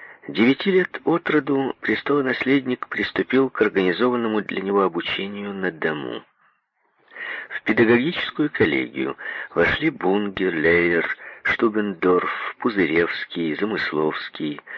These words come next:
Бекетов, Кюи, а также генерал Данилович. Прежде Данилович состоял начальником пехотного военного училища. На каком-то смотру он понравился Александру Третьему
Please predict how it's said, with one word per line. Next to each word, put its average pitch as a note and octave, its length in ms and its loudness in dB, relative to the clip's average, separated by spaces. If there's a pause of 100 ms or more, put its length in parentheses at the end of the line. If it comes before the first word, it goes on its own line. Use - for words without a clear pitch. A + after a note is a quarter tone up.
(400)
Бекетов, F2 720 0 (160)
Кюи, F#2+ 640 -2 (480)
а - 120 -4
также D3 360 4
генерал G#2+ 520 0
Данилович. D2 800 -6 (840)
Прежде C#3+ 440 4
Данилович F#2+ 720 0 (300)
состоял C#3+ 460 2
начальником C#3 640 2
пехотного A#2 580 0
военного D2+ 480 -2
училища. - 640 -6 (880)
На F#2+ 140 2
каком-то D#3 400 0
смотру G2+ 560 0 (560)
он F3+ 200 0
понравился D3+ 760 2
Александру A2+ 520 0
Третьему B2+ 540 -4